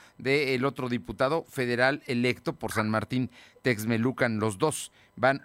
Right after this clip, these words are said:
el día de hoy. En unos minutos más empieza esta sesión. Y también por el lado de la udlap, bueno, pues el presidente de la República le preguntaron y dijo que no le corresponde, pero que va a buscar la investigación de la Unidad de Inteligencia Financiera para dar. Y el tema del Toñín,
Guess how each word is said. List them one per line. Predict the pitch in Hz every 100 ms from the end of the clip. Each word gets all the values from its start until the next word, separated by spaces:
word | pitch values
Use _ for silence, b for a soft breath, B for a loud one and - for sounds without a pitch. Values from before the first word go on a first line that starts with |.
| -
el | 127 120
día | 147 135
de | 131
hoy. | 147
En | 139
unos | 165 139
minutos | 139 165 165 117
más | 180 -
empieza | 131 165 147 160 B B B
esta | 156 151 147
sesión. | 123 104 156 127 B B
Y | 147 180
también | 180 151 156 160 160
por | 139
el | 131
lado | 151 156
de | 139
la | 123
udlap, | 123 120 202 196
bueno, | 185 247
pues | - 165
el | 127 123
presidente | 131 113 147 165
de |
la | 127
República | 113 156 165 147
le |
preguntaron | 113 113 101 160 190
y | 127
dijo | 113 123
que | 117 87 B B B
no | 127 170
le | 175
corresponde, | 135 120 - 180 220
pero | 190 143
que | 123
va | 135
a | 135
buscar | 131 - 139
la | 135
investigación | 107 - 110 98 139 - B B
de | 113
la | 120
Unidad | 117 120 143
de |
Inteligencia | 139 120 107 135 127 127
Financiera | 110 104 92 139 135 - B B
para | - 113 113
dar. | 127 123 b b
Y | 117 131
el | 127
tema | 196 190
del | 156 123
Toñín, | 147 151 190 247